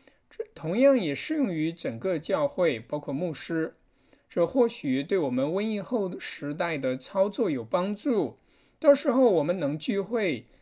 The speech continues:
但必须保持一定的安全距离和卫生措施。若没有聚集的教会，就没有基督的身体，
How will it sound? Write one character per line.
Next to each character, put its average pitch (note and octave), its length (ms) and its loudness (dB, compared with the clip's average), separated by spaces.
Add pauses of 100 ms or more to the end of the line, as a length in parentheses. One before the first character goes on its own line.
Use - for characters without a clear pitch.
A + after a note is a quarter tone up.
但 D#3 160 -4
必 D#3+ 160 -2
须 E3 220 -2
保 B2+ 240 -2
持 C3 380 -4
一 C3 80 2
定 F3+ 160 -4
的 - 100 0
安 F#3 180 -4
全 C3+ 320 -6
距 G#3+ 240 -2
离 C3 300 -6
和 D3+ 180 -4
卫 F#3 160 0
生 F3 340 -6
措 E3+ 260 -4
施。 - 420 -2 (520)
若 A#3+ 120 8
没 C4 120 6
有 C#4 120 4
聚 A3+ 280 0
集 C#3+ 220 -4
的 D#3+ 160 2
教 E3+ 320 0
会， D#3 460 2 (220)
就 B3 200 2
没 G#3+ 200 2
有 A#3 160 4
基 G3+ 220 -4
督 G3+ 140 -4
的 D#3+ 120 -2
身 B3+ 380 2
体， A2+ 400 -8